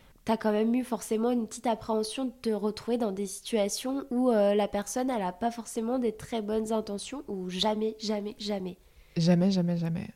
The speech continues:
Speaker 1: Donc c'est hyper rassurant parce que moi, c'est le premier frein pour moi de, de ne pas avoir sauté le pas, euh, de faire de l'autostop.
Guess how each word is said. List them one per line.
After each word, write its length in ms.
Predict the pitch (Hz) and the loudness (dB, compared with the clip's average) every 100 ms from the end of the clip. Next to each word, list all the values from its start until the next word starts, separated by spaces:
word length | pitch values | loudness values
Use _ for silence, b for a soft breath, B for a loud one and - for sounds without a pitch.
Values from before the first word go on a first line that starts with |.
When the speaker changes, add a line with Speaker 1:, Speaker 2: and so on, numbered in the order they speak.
| - | -2
Speaker 1:
Donc 180 | 226 240 | 2 2
c'est 180 | - 226 | 2 -2
hyper 280 | 262 247 277 | 0 2 4
rassurant 460 | 247 226 285 320 240 | 4 4 2 2 4
parce 220 | 214 208 | 2 0
que 300 | - 208 208 | 0 2 2
moi, 200 | 233 277 | 4 4
c'est 180 | 277 226 | 4 2
le 120 | 202 | 2
premier 500 | - - 302 254 240 | 0 2 4 6 4
frein 380 | 240 - 269 370 - | 0 -2 0 0 -4
pour 180 | - 226 | -8 -4
moi 400 | 214 226 240 311 - - | 2 4 4 4 -6 -6
de, 920 | 202 220 202 196 196 190 185 190 233 - - | 4 6 6 4 2 0 -4 -6 -10 -10 -2
de 80 | 214 | -2
ne 80 | |
pas 220 | 180 - 277 | 0 2 2
avoir 220 | 240 226 | 2 -2
sauté 280 | 240 233 220 | -4 -2 -4
le 80 | |
pas, 300 | 214 240 254 262 | -2 0 0 0
euh, 120 | 214 208 | -6 -6
de 140 | 190 214 | -2 0
faire 220 | 233 247 | 2 4
de 100 | 233 | 4
l'autostop. 600 | 220 214 220 - - - | 4 2 -4 -4 -8 -8